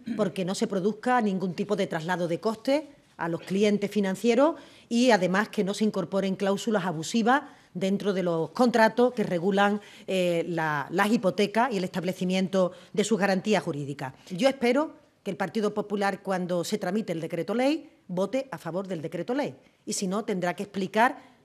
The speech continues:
eh, si está, eh, a favor de que sean los consumidores, los ciudadanos, los clientes, los que paguen este impuesto, o si está a favor de que sea el banco. Porque si no se apoya este decreto ley, eh, la expresión que se está reflejando es que uno prefiere, eh, que se pague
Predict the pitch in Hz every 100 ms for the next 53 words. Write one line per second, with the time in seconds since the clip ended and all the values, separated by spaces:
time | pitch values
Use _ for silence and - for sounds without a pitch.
0 | _ 190 165 208 - - 208 208 - 175
1 | 160 175 185 190 233 190 160 165 160 220
2 | 185 175 160 - 262 240 226 180 226 247
3 | 349 - - _ _ 180 180 202 180 180
4 | 220 180 175 - 190 208 196 170 165 -
5 | _ 196 185 180 196 180 170 156 - _
6 | 214 254 233 240 240 277 196 196 - 190
7 | 208 208 277 - 170 170 - 208 320 214
8 | 143 127 _ _ - 143 170 185 175 -
9 | 190 240 196 156 175 160 180 180 208 226
10 | 285 - - _ - 175 165 170 165 165
11 | 175 - 220 214 180 - 170 180 175 208
12 | 233 233 320 - - _ 180 - 180 202
13 | 220 220 196 220 - _ _ 170 156 175
14 | - 170 151 147 220 196 247